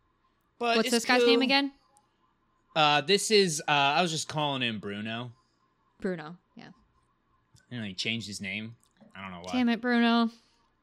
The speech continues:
Speaker 1: Trying to pick up chicks. He's like, "It's more exotic."
Speaker 2: <laughs> They tried to kill, um, Galileo, too, right? At one point, they were like,
Speaker 1: Yeah, yeah.
Speaker 2: "Get
Speaker 1: See,
Speaker 2: your
Speaker 1: like,
Speaker 2: ass
Speaker 1: I,
Speaker 2: in
Speaker 1: I didn't
Speaker 2: prison."
Speaker 1: wanna put him here 'cause I was gonna mention him in a minute. But yeah,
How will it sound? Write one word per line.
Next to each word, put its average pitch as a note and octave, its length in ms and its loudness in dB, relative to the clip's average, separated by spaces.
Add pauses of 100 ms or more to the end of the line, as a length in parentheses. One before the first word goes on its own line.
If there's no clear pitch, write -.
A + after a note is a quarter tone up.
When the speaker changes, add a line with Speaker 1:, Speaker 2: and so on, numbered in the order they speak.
(120)
Speaker 1:
Trying A2+ 260 -4
to A2 80 -2
pick - 240 -8
up G2+ 160 -8
chicks. - 480 -10
He's - 160 -10
like, F#2 160 -10
"It's - 200 -12
more A#2 220 -6
exotic." G2 580 -12 (220)
Speaker 2:
<laughs> F4 540 2 (580)
They A#3+ 140 6
tried C4+ 280 8
to C#4+ 100 6
kill, B3 240 4 (160)
um, G#3 560 4
Galileo, G#3 600 4
too, B3+ 280 0
right? B3+ 260 2
At G3+ 160 0
one G#3 200 0
point, F#3+ 260 -6
they G3+ 100 -6
were F#3+ 140 -6
like, F#3+ 240 -6
Speaker 1:
Yeah, G#3 280 6
yeah. F#3 300 2
Speaker 2:
"Get E4 140 8
Speaker 1:
See, F3+ 140 4
Speaker 2:
your B3+ 100 10
Speaker 1:
like, A#3+ 80 10
Speaker 2:
ass A3+ 240 8
Speaker 1:
I, A#3 100 10
Speaker 2:
in G#3+ 140 6
Speaker 1:
I F3 60 6
didn't A#3 180 10
Speaker 2:
prison." A3+ 100 4
Speaker 1:
wanna G#3 220 4
put G3 240 -4
him G#3 220 2
here G#3 280 6
'cause F3+ 160 -6
I E3 40 2
was D3+ 100 0
gonna D3+ 180 0
mention D3 320 0
him D3+ 120 0
in C#3+ 100 -2
a C3+ 60 -2
minute. C#3 340 0
But D3+ 140 0
yeah, C3+ 260 4